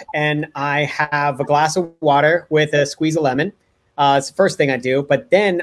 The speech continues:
I immediately jump in the pool and I will swim. Uh, after I'm done swimming, I will do some very light mobility exercises, uh, and, and some, some strength training with my, uh, tension bands, my strength bands.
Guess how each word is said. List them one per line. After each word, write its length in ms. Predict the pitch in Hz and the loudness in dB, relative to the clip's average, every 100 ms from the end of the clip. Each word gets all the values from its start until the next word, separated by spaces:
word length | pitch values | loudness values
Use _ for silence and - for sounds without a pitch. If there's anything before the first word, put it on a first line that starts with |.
| - | -4
I 180 | 156 160 | 0 0
immediately 840 | 147 151 226 254 214 160 147 139 | 0 0 2 2 2 0 -4 -6
jump 320 | 143 185 196 - | -2 -4 -4 -4
in 140 | 190 | -2
the 60 | 147 | 0
pool 360 | - 208 - - _ _ _ - | 4 6 4 -4 _ _ _ -2
and 240 | 151 156 156 | 2 2 0
I 200 | 151 165 | 2 2
will 120 | 147 | 0
swim. 500 | - 175 202 123 - _ _ | -2 2 2 0 -8 _ _
Uh, 300 | 147 147 143 - | -2 0 0 0
after 280 | 165 160 196 | 0 2 -2
I'm 120 | 175 | 2
done 180 | 185 160 | 0 0
swimming, 420 | - 160 196 175 | -2 0 0 2
I 120 | 156 | 0
will 160 | 156 151 | 0 0
do 340 | 151 156 156 | 0 0 0
some 500 | 151 - 151 143 143 | -4 -2 -2 0 0
very 240 | 135 208 175 | 0 2 0
light 520 | 143 160 175 160 135 | 0 2 2 -2 -4
mobility 640 | 143 151 156 165 147 131 | 0 2 2 2 2 0
exercises, 800 | 120 - 120 127 120 117 123 127 _ _ _ _ | -2 -4 -6 -2 -2 0 -4 -6 _ _ _ _
uh, 340 | 131 131 127 123 | 2 4 2 0
and, 340 | 135 139 135 139 | -2 0 -2 -4
and 260 | 135 131 | -6 -6
some, 340 | 131 139 131 123 | -6 -4 -4 -6
some 220 | - 123 | -8 -8
strength 360 | - 165 160 156 | -2 0 0 -2
training 440 | 156 143 135 123 | 0 2 0 2
with 260 | 131 127 127 | 0 0 -4
my, 580 | 123 123 120 117 113 - | -4 -2 -2 -4 -6 -10
uh, 200 | 113 110 - _ _ | -8 -8 -12 _ _
tension 500 | 180 196 - 147 120 | 0 0 2 0 0
bands, 420 | 131 117 101 - | -2 -2 -6 -10
my 100 | 117 | -10
strength 480 | - - 190 196 - | -6 0 2 0 -2
bands. 360 | 117 95 - | -4 -4 -14